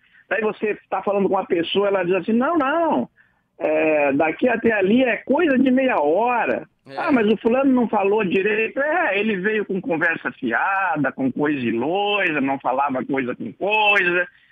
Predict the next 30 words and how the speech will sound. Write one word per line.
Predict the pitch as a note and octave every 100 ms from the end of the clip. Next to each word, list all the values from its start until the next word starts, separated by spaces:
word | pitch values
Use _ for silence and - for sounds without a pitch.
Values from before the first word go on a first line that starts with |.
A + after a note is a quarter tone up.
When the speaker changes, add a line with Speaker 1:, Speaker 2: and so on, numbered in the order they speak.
| _ _ _ _ -
Speaker 1:
Aí | -
eu | G4+ -
fui | F#4 E4
pra | B3 G3+
música | G#3+ C4 C4 B3 F#3+ F#3 E3
brasileira | D#3+ G3 F3+ D3+ C3+ C#3+ G#3 A3+ F3+
e |
fui | F3+ G#3+
lá | G3+ G3
procurar. | G3 F3+ - D3 A2 - _ _ _ _
O | - F#3+
Tom | - A#3 G3+
Jobim | G#3 F3 D3+ G#3 G3
tem, | F#3 C#3
"Olha | B2+ F3 G3+
que | F#3 E3
coisa | F3 E3 D#3+
mais | D3+ C3 A#2+
linda, | C3+ D3+ G#3 A#3 A3+ G#3 E3+
mais | C#3+ C3+ C3+
cheia | D#3 C3+ A#2+
de | A#2+
graça", | A#2 B2 D#3+ F#3+ F#3+ F#3 - F3+ F3+ F3
Speaker 2:
Uhum. | B2+ B2 A#2 A#2+ C3+ F3
Speaker 1:
para | - A#2+ A#2+
a |
Garota | A#2+ B2 C3 C3
de | B2
Ipanema, | B2 A#2+ A#2+ C#3 F3+ F#3 E3+
né? | E3 G3+ A#3